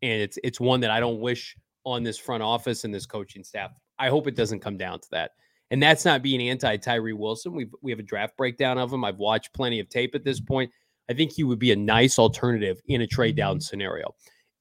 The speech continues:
little rich for me at pick three, hundred percent. Like, I, people knock Paris Johnson Junior in the top five. I think they're equal in terms of the caliber of, of prospect. I think Will Anderson Junior is above them. He's in the Jalen Carter, in my opinion,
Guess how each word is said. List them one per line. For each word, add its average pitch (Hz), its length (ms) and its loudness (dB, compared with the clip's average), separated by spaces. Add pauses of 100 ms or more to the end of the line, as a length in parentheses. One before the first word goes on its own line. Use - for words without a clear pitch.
little 147 240 6
rich 156 260 10
for 196 140 4
me 196 300 8 (320)
at 131 180 6
pick 147 180 4
three, 151 240 2
hundred 135 280 2
percent. 113 360 -2
Like, - 140 -4
I, 135 180 6 (100)
people 165 440 2
knock 139 420 0 (100)
Paris 139 280 4
Johnson 131 400 0
Junior 139 300 2
in 147 60 2
the 135 80 2
top 143 280 4
five. 135 320 6 (420)
I 131 140 4
think 151 160 0
they're 117 160 0
equal 117 360 -2
in 101 80 -6
terms 104 300 -6
of 95 180 -6
the 98 60 -10
caliber 95 500 -4
of, 92 120 -12 (140)
of 110 160 -6
prospect. - 580 -10
I 113 120 -2
think 131 180 0
Will 131 160 4
Anderson 123 460 0
Junior 127 360 2
is 110 140 2
above 117 360 4
them. 131 300 6 (460)
He's 127 180 -2
in 120 80 0
the 110 120 -2
Jalen 123 340 2
Carter, 123 320 2
in 117 60 0
my 117 160 2
opinion, 117 580 -2